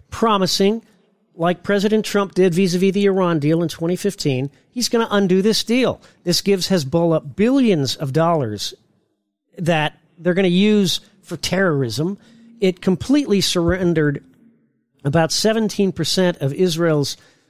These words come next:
sovereign, internationally recognized territorial waters for these, these, uh, gas fields, these huge gas fields.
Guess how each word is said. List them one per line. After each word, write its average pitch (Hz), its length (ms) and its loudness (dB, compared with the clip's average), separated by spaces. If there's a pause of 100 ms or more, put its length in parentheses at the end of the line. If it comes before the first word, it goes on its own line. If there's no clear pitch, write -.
sovereign, 170 760 0 (100)
internationally 170 600 2
recognized 151 680 -2
territorial 160 520 0
waters 156 420 0
for - 240 -4
these, 143 320 -2 (180)
these, 139 320 -6 (240)
uh, 120 320 -4 (480)
gas 190 340 -2
fields, 123 340 -6
these 143 180 -6
huge 202 260 -6
gas 175 240 0
fields. - 280 -12